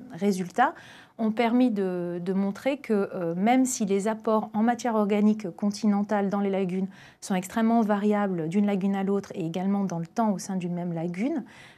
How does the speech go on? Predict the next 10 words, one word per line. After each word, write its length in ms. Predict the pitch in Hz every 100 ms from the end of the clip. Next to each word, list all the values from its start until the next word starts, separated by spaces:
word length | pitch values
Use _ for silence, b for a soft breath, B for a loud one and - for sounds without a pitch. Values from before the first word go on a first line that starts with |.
| -
l'ensemble 560 | 247 254 277 262 220
des 180 | 190 196
organismes, 720 | 220 214 214 220 220 202 180
euh, 340 | 170 160 156 156
lagunaires 540 | 175 180 185 220 277
sont 160 | - 208
capables 380 | 208 202 233
de 100 | 196
les 160 | 185 180
exploiter. 560 | 175 - 180 170 226